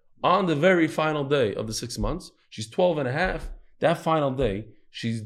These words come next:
she's not a Begeres, she's not a Naira. We have no idea what she is.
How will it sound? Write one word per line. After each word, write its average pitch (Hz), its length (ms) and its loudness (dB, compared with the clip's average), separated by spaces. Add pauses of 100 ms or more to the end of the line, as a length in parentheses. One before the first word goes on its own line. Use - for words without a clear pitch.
she's - 180 -8
not 143 140 0
a 131 40 4
Begeres, 143 520 2
she's 117 140 -6
not 123 140 -2
a 107 60 0
Naira. 147 400 0
We 123 100 2
have 113 120 2
no 160 200 4
idea 139 240 2
what 127 140 -2
she 110 140 -6
is. 82 200 -8